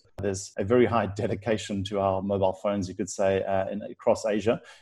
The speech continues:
And I think it's partly, uh, you know, for good reason. Uh,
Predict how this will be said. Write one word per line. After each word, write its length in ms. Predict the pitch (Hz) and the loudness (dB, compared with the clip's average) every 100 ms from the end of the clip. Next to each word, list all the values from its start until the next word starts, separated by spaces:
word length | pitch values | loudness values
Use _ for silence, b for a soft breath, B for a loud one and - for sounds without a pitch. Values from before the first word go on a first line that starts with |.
| B | B
And 100 | 135 | 0
I 40 | |
think 180 | 147 262 | 2 2
it's 120 | 226 | 0
partly, 520 | - 131 139 123 104 107 | -2 -2 0 0 -2 -2
uh, 400 | 101 92 92 90 | -2 0 0 -2
you 60 | 113 | -2
know, 100 | 107 | -4
for 140 | - | -4
good 180 | 101 110 | -2 2
reason. 440 | 104 113 107 117 135 | 2 2 0 -2 0
Uh, 280 | 101 98 | 0 2